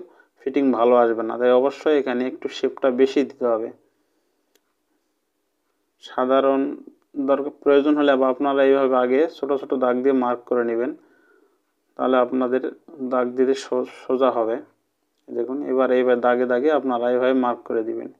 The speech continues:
scale, scale ঘুরিয়ে ঘুরিয়ে mark করে দিবেন, তাহলে শেপটা সুন্দরভাবে আসবে। এই যে একদম প্যান্টের মতো, খেয়াল করুন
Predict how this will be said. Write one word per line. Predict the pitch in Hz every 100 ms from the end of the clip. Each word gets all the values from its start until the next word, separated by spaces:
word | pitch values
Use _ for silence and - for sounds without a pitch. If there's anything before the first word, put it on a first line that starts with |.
| _
scale, | - - 131 127
scale | 123 - 135
ঘুরিয়ে | 120 127 131
ঘুরিয়ে | 123 127 151 - _ _ _ _ _ _
mark | 135 123 120 -
করে | 123 113
দিবেন, | 110 113 127 _ _
তাহলে | - 123 135
শেপটা | - 131 - 135
সুন্দরভাবে | - 131 127 127 127 123 120 113
আসবে। | 110 113 127 - _ _ _ _ _ _ _ _ _ _ 120
এই | 113
যে | 110 117 _ _ _ _ _ _ _ _
একদম | 135 127 131 135 139
প্যান্টের | 135 127 135 131
মতো, | 123 127
খেয়াল | 127 127 123
করুন | 120 127